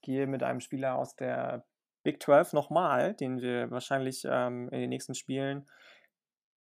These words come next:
äh, begutachten können. Es geht ja, glaub ich, nächste Woche oder übernächste Woche schon los, ähm,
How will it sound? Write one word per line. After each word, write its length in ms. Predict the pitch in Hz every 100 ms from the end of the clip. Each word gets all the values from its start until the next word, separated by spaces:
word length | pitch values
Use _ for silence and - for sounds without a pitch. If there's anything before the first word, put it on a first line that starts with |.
| _ _
äh, 260 | 139 135 127
begutachten 480 | 139 226 196 -
können. 240 | - 151 180
Es 120 | 175
geht 100 | 165
ja, 80 | 147
glaub 100 | 139
ich, 140 | 131
nächste 320 | 147 165 196
Woche 160 | 185 180
oder 120 | 143
übernächste 380 | 147 151 120 -
Woche 140 | 117 120
schon 200 | - 123
los, 320 | 123 180 -
ähm, 420 | 127 127 123 120